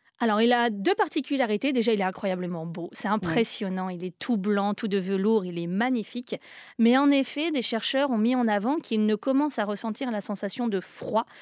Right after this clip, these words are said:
Speaker 1: que à moins soixante-dix degrés.
Speaker 2: Dingue,
Speaker 1: Alors que nous, ouais,
Speaker 2: moins soixante-dix degrés.
Speaker 1: nous, déjà, à quinze, on a froid, donc faut pas <laughs>
Speaker 2: Ouais, effectivement, ouais, ouais. Et, et il pousse des cris différents, lui.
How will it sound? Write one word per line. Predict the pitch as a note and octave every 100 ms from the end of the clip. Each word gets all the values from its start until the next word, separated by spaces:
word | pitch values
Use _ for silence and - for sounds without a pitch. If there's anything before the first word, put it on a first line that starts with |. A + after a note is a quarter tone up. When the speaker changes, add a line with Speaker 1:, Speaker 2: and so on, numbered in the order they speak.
| - _ -
Speaker 1:
que | C4+ C#4+ -
à | G3+ G3+
moins | G#3 G#3 B3 C#4+
soixante-dix | C#4 - D4+ D#4 - B3 A3+ F#3+ B3 G#3
degrés. | G#3 F#3+ F3 _ -
Speaker 2:
Dingue, | G3 C4 C4 -
Speaker 1:
Alors | G3 B3+
que | C#4+
nous, |
ouais, | -
Speaker 2:
moins | G#3
soixante-dix | - B3+ A#3+ A#3
degrés. | A3+ A3+ D4
Speaker 1:
nous, | A3+
déjà, | A3+ A3+ A3
à | G#3+
quinze, | A#3 A3
on | G3
a | E3+
froid, | - A#3 C4+
donc | G#3+ G#3+ -
faut | A3+
pas | A3+
<laughs> | - - F4 - D#4 - B3
Speaker 2:
Ouais, | G#3+ F#3+ D#3 E3+
effectivement, | - - A#3 B3 A#3
ouais, | F#3
ouais. | F#3+ F#3+ - - - -
Et, | G3
et | G#3+ G#3
il | G#3+
pousse | - B3
des | A3
cris | A3 - C4+
différents, | A3+ A#3+ C4 A#3 A3+
lui. | E3+ F3